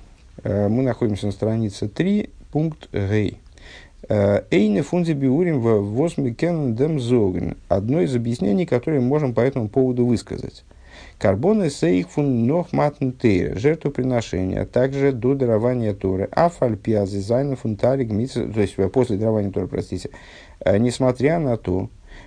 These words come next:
что они представляют собой, э, ну, вот, какие-то заповеди из, э, числа шестисот тринадцати заповедей Торы. "Зайнен зе обер бепиулосам, увимейла бемагусам,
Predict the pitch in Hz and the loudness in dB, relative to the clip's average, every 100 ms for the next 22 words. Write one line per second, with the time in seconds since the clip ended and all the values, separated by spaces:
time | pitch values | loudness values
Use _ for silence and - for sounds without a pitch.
0 | - - - 98 98 110 185 139 - - | -20 -6 0 0 2 0 0 -2 -8 -12
1 | - - - 92 - 104 147 127 - 98 | -16 -14 -4 -2 0 2 4 2 0 -2
2 | 90 120 131 131 131 123 123 104 92 98 | 2 2 2 0 0 0 -2 -4 -4 -6
3 | 117 - 85 104 113 104 95 101 139 147 | -6 -6 -4 -4 -2 -2 0 0 0 -4
4 | 135 127 113 117 127 - - - 98 98 | -2 -2 -2 -2 -4 -8 -6 -4 -2 -4
5 | 95 90 - 98 - 120 131 - - 95 | -4 -6 -8 -6 -2 0 -2 -6 -10 -4
6 | 131 123 107 110 117 101 101 120 - 101 | -4 -2 -2 -2 -2 -4 0 0 0 -4
7 | 92 92 95 92 95 101 151 180 143 131 | -4 -4 -2 -2 0 0 0 0 -2 -2
8 | 101 143 139 120 113 110 123 120 101 104 | 0 0 0 0 -2 -2 0 0 0 0
9 | 101 90 - 151 - 101 101 110 127 110 | 0 -2 -4 -4 -4 -4 -2 -2 0 0
10 | 92 95 123 117 104 90 92 95 139 185 | 0 0 0 0 -2 -2 -6 -2 -2 -4